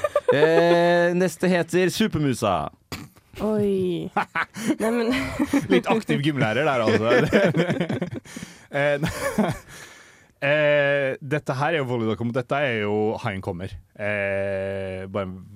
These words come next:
Speaker 3: versjon av annet navn.
Speaker 2: Å, ja.
Speaker 3: Same shit, different rapping.
Speaker 2: Nei, jeg, eh, jeg kan ikke, jeg klarer ikke helt å tenke meg til hva det kan være, men jeg håper ikke at det er, jeg tror,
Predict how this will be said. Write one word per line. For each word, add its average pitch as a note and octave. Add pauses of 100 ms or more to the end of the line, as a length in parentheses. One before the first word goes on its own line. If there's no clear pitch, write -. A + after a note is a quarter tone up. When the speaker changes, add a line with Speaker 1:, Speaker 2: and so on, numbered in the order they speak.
Speaker 3:
versjon F#2
av F#2
annet F2
navn. E2 (540)
Speaker 2:
Å, A#3
ja. G3+
Speaker 3:
Same C3
shit, D3
different G2+
rapping. A2 (720)
Speaker 2:
Nei, A3+
jeg, G#3+
eh, G3+
jeg G#3+
kan D#4
ikke, -
jeg D4+
klarer E4+
ikke D#4
helt C#4+
å -
tenke C4+
meg A#3+
til -
hva A#3
det A3+
kan A3+
være, A#3+
men B3
jeg A#3+
håper G#3+
ikke G#3
at -
det -
er, F3 (840)
jeg G#3+
tror, -